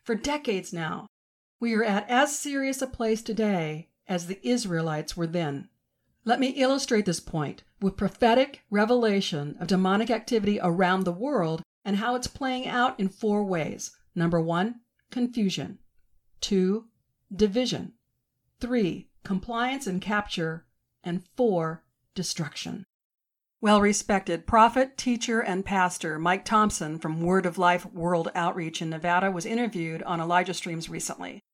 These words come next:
Mike was interviewed by Steve Schultz about a prophetic dream he had, which Mike titled The Lion's Army Wins.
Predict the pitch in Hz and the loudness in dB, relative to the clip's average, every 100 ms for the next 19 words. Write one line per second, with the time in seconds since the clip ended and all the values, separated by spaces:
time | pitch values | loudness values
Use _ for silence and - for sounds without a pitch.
0 | _ _ _ - 196 214 240 226 220 226 | _ _ _ 0 4 4 2 -2 -2 0
1 | 208 196 190 170 - 190 196 - 196 170 | 0 -2 -2 -4 -4 -4 -2 -2 -2 -2
2 | - - 180 165 175 170 - 208 196 214 | -6 -6 0 0 0 -4 -2 -2 -2 -2
3 | 247 277 277 208 156 160 165 190 - _ | -2 0 0 0 0 -2 -4 -6 -12 _
4 | - 226 220 208 208 - 233 208 202 190 | -6 -2 2 2 2 0 0 2 0 -2
5 | 190 190 190 196 202 202 - 196 180 175 | -2 2 2 2 0 -2 -4 -2 0 0
6 | 180 185 165 170 160 165 - - - | -4 -6 -4 -4 -4 -6 -8 -12 -12